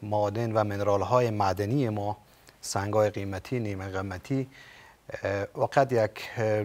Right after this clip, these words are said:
نمایشگاه بود که برای اولین بار در افغانستان ایجاد شد.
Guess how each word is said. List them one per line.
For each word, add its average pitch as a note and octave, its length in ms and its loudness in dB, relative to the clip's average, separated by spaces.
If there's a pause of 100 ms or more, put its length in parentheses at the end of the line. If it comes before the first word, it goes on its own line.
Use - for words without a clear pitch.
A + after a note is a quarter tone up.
(100)
نمایشگاه A2+ 400 2
بود C3+ 160 2
که - 60 -2
برای A2 160 4
اولین A#2 320 2
بار C3 140 6
در A#2+ 180 4
افغانستان A#2 600 -2
ایجاد A2 380 -2
شد. A2+ 300 -2